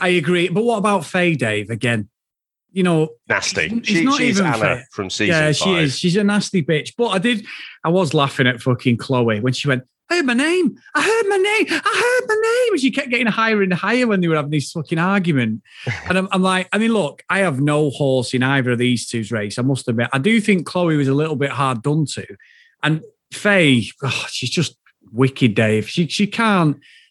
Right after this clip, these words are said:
Speaker 1: There's what she's like, "Well, oh," you know, she goes, "You heard my name," and she kept saying it. She's like, "I'm talking." It's like, practicing. It's like, no, she, fucking Rachel's come over just to stir the, as you said, stir the shit. You're getting involved. It's not even about you. It's about Kaz. If it was about Faye, then Faye is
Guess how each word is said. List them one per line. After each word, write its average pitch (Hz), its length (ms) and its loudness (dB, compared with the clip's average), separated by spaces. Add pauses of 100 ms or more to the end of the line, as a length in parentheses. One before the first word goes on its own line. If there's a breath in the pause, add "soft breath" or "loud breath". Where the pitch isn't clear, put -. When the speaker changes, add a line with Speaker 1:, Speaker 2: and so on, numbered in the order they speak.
Speaker 1:
There's 180 140 0
what 214 180 0
she's 214 120 0
like, - 100 -6
"Well, 180 160 2
oh," 196 180 0
you 202 120 -2
know, 190 200 2
she 156 100 -4
goes, 175 140 0
"You 226 200 0 (120)
heard 214 240 2
my 220 80 2
name," 220 160 2
and 170 140 0
she - 80 -6
kept 156 140 -2
saying 185 200 0
it. 139 120 -2
She's 143 160 -2
like, 131 180 -2 (260 loud breath)
"I'm 170 120 0
talking." 226 360 2
It's 175 120 -2
like, 165 180 -2
practicing. 170 220 0
It's 156 80 -2
like, 180 160 -2
no, 165 260 2 (200)
she, - 220 -10 (240)
fucking 214 380 0
Rachel's 202 340 0
come 160 140 -2
over 131 140 2
just 113 200 -4
to 127 80 -2
stir 147 340 0
the, 131 120 0
as 123 120 -2
you 156 120 2
said, 120 260 -4
stir 156 300 0
the 127 100 -2
shit. 107 420 -2 (460 soft breath)
You're 214 220 2
getting 196 220 0
involved. 156 340 2
It's 156 140 0
not 254 120 2
even 220 180 4
about 202 380 2
you. 127 200 2
It's 120 140 -4
about 160 260 0
Kaz. 214 260 0
If 262 160 2
it 311 60 -2
was 254 120 2
about 240 360 0
Faye, 104 420 -4 (380)
then 156 160 0
Faye 175 320 2
is 135 240 -2